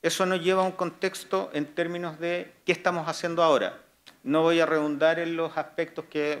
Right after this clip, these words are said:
van a ser vistos dentro de la política penitenciaria en términos de seguridad, reinserción y personal penitenciario,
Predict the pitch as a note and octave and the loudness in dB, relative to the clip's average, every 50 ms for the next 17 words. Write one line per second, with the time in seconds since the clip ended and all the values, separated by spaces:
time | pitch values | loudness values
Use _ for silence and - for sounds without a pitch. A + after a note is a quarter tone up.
0 | C3 - B2+ B2+ A#2+ C3+ C#3 C#3+ C#3 - - D3+ C3+ C3 C#3+ D3 D3 - - D#3 | -8 -12 -10 -2 2 2 4 4 2 -2 -4 -8 -6 -4 -6 -6 -6 -4 -4 -4
1 | C#3 C#3+ D3 D3+ D3 - D3+ C#3+ C#3+ C#3 C#3+ C#3 C#3+ D3 D3 C3+ C#3+ C3+ C#3 C3 | 0 0 -2 -2 -2 -4 0 0 0 0 0 -2 -2 -2 -2 -2 -2 0 0 -2
2 | C3+ C3 - C3+ C3+ - - - E3+ D#3+ D#3 D#3 D3 C#3 - D3+ C#3 C#3+ C#3+ C#3+ | -2 -4 -4 -8 -10 -8 -6 -2 0 0 0 -2 -4 -4 -2 -2 -2 0 0 0
3 | C#3 C3 B2+ - C3 B2 A#2+ B2 B2 B2+ C#3 D3 D3 - C#3+ C#3 C3 - - A2+ | -2 -2 -4 -4 -6 -6 -4 -4 0 2 4 4 4 2 0 -6 -6 -8 -10 -14
4 | - - - D3 C#3+ D3 C3+ - C3 B2 - - - C3 B2+ C3+ C3+ - - C3 | -12 -8 -6 -6 -4 -4 -4 -6 -8 -8 -8 -6 -6 -2 -2 -2 -4 -4 -4 -4
5 | C3 C3 - C#3 C#3+ - - F#3+ F#3 F3 F3 F#3 G3 | -4 -2 -2 -4 -4 -2 2 2 2 2 2 0 -4